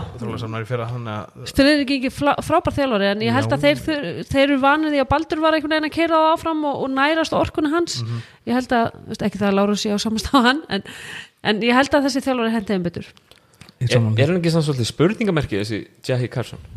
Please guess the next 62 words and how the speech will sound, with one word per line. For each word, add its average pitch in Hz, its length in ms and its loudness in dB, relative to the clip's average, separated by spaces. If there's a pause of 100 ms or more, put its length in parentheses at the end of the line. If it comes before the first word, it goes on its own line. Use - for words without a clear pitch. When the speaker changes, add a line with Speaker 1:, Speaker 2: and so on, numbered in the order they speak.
(100)
Speaker 3:
Sko, - 160 2
hann 117 80 4
náttúrulega 117 240 2
prófílinn 151 380 4
hans, 127 100 -2
eða 117 220 2
þú 120 100 2
veist, - 240 -8
þannig 127 300 2
séð, 101 140 4 (360)
ef 110 140 -2
þú 107 80 2 (180)
ferð 117 320 2
aftur 110 240 -2
til 104 80 -8
Bandaríkjanna 101 520 -2 (100)
til 107 160 0 (180)
ársins, 107 380 -6 (240)
Speaker 1:
Mhm. 131 240 -6 (340)
Speaker 3:
hvað, 95 200 4 (100)
tvö 117 160 4
þúsund 101 160 -2
og - 180 -6
ellefu, 131 400 0
tíu 127 240 2
ellefu, 135 380 2 (260)
þá - 140 -12
er 113 100 2
hann 113 140 2
einn 107 100 -2
af, 107 140 4
sko, 110 160 2 (240)
einn 110 100 -8
af 107 140 -4
tíu 120 240 -2
bestu 117 180 -2
high 131 160 2
school 131 240 2
leikmönnum 127 320 0
í 127 80 -2 (120)
landinu 151 500 2
eða 160 80 4
eitthvað. 151 240 -2
Speaker 1:
Mhm. 117 100 -12 (300)
Speaker 3:
Hann 113 100 0
var 110 140 6
á, 110 80 8 (100)
hérna, 113 280 0 (200)
hann 117 140 -10
var 113 60 -2
í 113 40 2
einhverju 107 240 0
liðum 135 240 4
með 117 80 2
Anthony 127 240 0
Davis 165 540 2
og 151 160 2
einhverju 151 180 -2
svona 139 160 2
úrvalsliðum, 180 460 2
Speaker 1:
Já, 110 100 -4
já. 120 100 -8